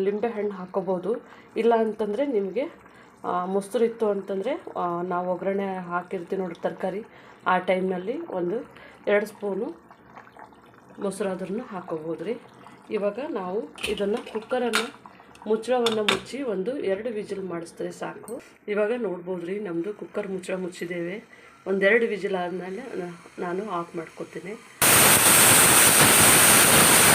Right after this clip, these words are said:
ಇವಾಗ ಎರಡು ವಿಸಿಲ್ ಆಯ್ತು ನಮ್ದು. ಇವಾಗ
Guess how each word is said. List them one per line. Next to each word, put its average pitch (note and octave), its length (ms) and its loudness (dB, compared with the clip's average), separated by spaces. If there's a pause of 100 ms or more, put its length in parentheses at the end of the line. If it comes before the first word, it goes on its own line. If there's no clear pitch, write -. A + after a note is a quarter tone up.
(3750)
ಇವಾಗ F3+ 280 -2 (3000)
ಎರಡು G3 220 -2
ವಿಸಿಲ್ F3 320 -2
ಆಯ್ತು F#3 280 -4
ನಮ್ದು. E3+ 300 -6
ಇವಾಗ F3+ 220 -6